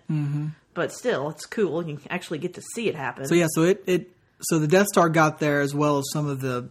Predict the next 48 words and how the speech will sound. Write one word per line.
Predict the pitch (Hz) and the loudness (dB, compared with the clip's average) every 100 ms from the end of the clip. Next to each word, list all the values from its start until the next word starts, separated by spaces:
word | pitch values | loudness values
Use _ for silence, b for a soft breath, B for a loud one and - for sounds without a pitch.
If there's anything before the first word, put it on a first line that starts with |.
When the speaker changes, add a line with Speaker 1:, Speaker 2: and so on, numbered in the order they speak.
| - | -6
Speaker 1:
Imperial | 160 151 165 156 147 131 127 | -4 0 2 4 4 2 0
Speaker 2:
And | 202 | 0
then | 208 208 | 2 0
they | 196 | -2
said, | 196 220 190 - | 0 0 0 2
you | 196 | 6
Speaker 1:
Star | 165 160 | 6 6
Speaker 2:
know, | |
Vader | 175 220 | 4 4
Speaker 1:
Destroyers. | 139 135 135 160 | 4 2 2 0
Speaker 2:
is | 175 | -2
gonna | 180 | -4
take | 165 185 165 | -2 -4 -2
care | 175 151 | -2 -2
of | 143 | -4
the | |
fleet. | 135 170 131 - - _ _ _ _ _ - | -8 -6 -6 -6 -20 _ _ _ _ _ -10
Speaker 1:
Mm-hmm. | 139 139 151 160 160 b b b _ | -8 -6 -6 -6 -10 b b b _
Speaker 2:
So, | - 196 156 139 - - _ _ _ _ _ _ _ _ _ _ _ _ 160 - | -4 -2 0 -2 -6 -12 _ _ _ _ _ _ _ _ _ _ _ _ -20 -2
basically, | 220 269 220 175 147 | -2 0 -2 0 2
I | 156 | 0
think, | 196 151 | -2 -4
I | - | -6
don't | 254 | -2
know | 220 175 | 0 0
if | 170 | 0
even | 185 165 139 | -4 -4 -8
Kinnick | - 220 170 - - | -6 -4 -4 -10 -8
was | 190 - | -6 -4
part | - 185 | -2 0
of | 156 | -2
the | 143 | -6
plan, | - 208 151 143 b b _ | -4 -2 -2 -6 b b _
the | 185 | 0
Death | 226 247 | 0 2
Star | - 196 | 0 0
was | 185 | 0
gonna | 185 143 | -2 -4
take | - 202 185 | -2 -2 0
out | 165 170 170 | 0 -2 -8
the | 143 | -14
pl-, | - - 117 151 | -14 -20 -14 -4
the, | 143 151 - 175 | -4 -4 -14 -6
Speaker 1:
The | 151 | -2
Speaker 2:
the | 170 | 2
Speaker 1:
planet. | 196 160 143 | 4 4 0
Speaker 2:
base, | 156 - - | -4 -12 -8
Speaker 1:
Mm-hmm. | 151 143 147 | -6 -4 -4